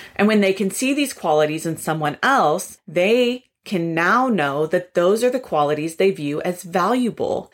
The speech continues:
Those are what make them look at that other person, that friend, and say, "Ooh, I like you." And since we want people to like us, those are qualities that your child may want to cultivate in themselves.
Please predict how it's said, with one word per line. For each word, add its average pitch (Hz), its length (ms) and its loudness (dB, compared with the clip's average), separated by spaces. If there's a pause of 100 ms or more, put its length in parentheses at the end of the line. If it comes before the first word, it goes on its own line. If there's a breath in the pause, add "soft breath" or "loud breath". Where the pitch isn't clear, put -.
Those 240 240 2
are 269 60 2
what 214 180 2
make 185 240 0
them 170 220 -2
look 208 280 0
at 190 160 -2
that 170 200 0
other 185 240 2
person, 202 480 -2
that 139 240 -2
friend, 175 640 0
and 170 160 -4
say, 156 480 0 (100)
"Ooh, 160 340 2 (100)
I 160 140 0
like 151 340 0
you." - 240 -8 (160 soft breath)
And 190 200 2
since 220 380 0
we 233 140 4
want 202 540 0
people 180 420 -2
to 180 200 -6
like 226 360 -2
us, - 560 -4
those 208 240 2
are 240 80 4
qualities 214 1000 0 (140)
that 180 160 0
your 190 160 2
child 190 520 0
may 180 280 0
want 175 220 -2
to 196 80 -4
cultivate 160 540 -2
in 156 120 -6
themselves. 196 840 -2